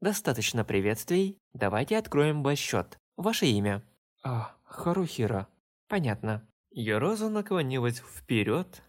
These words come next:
открыв бухгалтерскую книгу, лежащую на стойке, и начала что-то писать в ней перьевой ручкой. «Готово. Теперь вы можете иметь дело с банком Йорозу».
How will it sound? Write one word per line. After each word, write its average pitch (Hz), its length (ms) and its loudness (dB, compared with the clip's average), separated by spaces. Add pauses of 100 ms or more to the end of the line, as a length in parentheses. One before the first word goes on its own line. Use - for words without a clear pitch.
(120)
открыв 127 480 -2
бухгалтерскую 107 960 0
книгу, 113 640 -4 (160)
лежащую 190 640 0
на 180 120 2
стойке, 101 760 0 (180)
и 117 160 0
начала 196 500 0
что-то 139 420 0
писать 127 460 0
в 117 60 0
ней 110 240 0
перьевой 104 640 2
ручкой. 107 600 -2 (200)
«Готово. 101 500 -2 (140)
Теперь 113 340 -2
вы 156 100 0
можете 180 440 0
иметь 185 260 0
дело 110 260 2
с 104 80 -4
банком 110 420 -2
Йорозу». 143 640 0